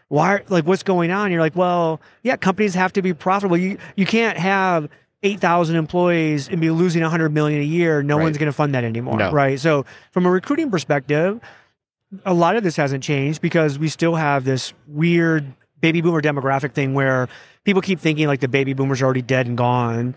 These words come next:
Speaker 2: Right.
Speaker 1: The reality is, is this year, next year, twenty-five, twenty-six are the three, four largest cohorts of baby boomers leaving the workforce.
Speaker 2: That's right.
Speaker 1: And you're talking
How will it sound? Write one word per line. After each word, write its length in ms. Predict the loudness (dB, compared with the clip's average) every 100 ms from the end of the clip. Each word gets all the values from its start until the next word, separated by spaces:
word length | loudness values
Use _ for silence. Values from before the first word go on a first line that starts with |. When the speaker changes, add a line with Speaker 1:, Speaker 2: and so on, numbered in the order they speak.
| -4
Speaker 2:
Right. 240 | -2 0
Speaker 1:
The 80 | 0
reality 520 | 2 2 2 0 0
is, 120 | -2
is 220 | -4 -8 -12
this 280 | -4 -2 -2
year, 200 | -2 0
next 340 | 0 -2 -4 -2
year, 240 | 0 0
twenty-five, 560 | 0 0 0 0 0 0
twenty-six 480 | 0 0 0 -2 -2
are 60 |
the 80 | -2
three, 500 | -2 -2 0 0 -2 -6
four 360 | -2 0 2 0
largest 380 | -2 -2 -2 -4
cohorts 460 | 0 0 0 -2 -2
of 80 |
baby 160 | -2 0
boomers 320 | 0 -2 -4 -8 -8
leaving 340 | 0 2 2 2
the 80 | 2
workforce. 520 | 0 -2 -6 -6 -8
Speaker 2:
That's 140 | -4
right. 180 | -2 0
Speaker 1:
And 60 | 2
you're 120 | 2
talking 480 | 0 0 0 -2